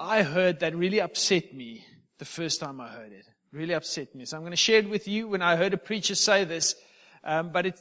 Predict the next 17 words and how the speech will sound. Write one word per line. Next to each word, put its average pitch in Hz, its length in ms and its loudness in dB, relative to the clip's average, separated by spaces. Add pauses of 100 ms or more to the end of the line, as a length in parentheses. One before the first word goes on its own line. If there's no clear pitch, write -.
(120)
upset 220 400 -2
me 254 80 -4
in 226 80 0
a 190 40 2
good 196 280 4
way. 123 380 -8 (880)
And, 190 180 0
um, 196 340 4
it 190 120 -6
was 175 240 2
this. 160 400 0 (680)
And 175 120 -4
he 208 80 -4
said 196 400 -2
that 147 300 -6 (420)
Jesus 170 920 0 (580)
never 185 760 -4